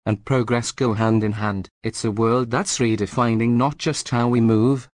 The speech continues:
but how we coexist with the planet that nurtures us. As we journey forward,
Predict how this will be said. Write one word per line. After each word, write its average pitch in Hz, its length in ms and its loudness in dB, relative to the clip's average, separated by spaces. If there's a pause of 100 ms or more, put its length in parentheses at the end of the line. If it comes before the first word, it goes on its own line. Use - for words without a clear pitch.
(160)
but 131 100 -2
how 143 260 0
we 147 160 2
coexist 120 760 -2
with 113 160 -2
the 113 100 -2
planet 131 400 -2
that 120 160 -2
nurtures 123 500 0
us. - 320 -4 (140)
As 104 180 -4
we 110 100 0
journey 101 340 -2
forward, 110 500 -2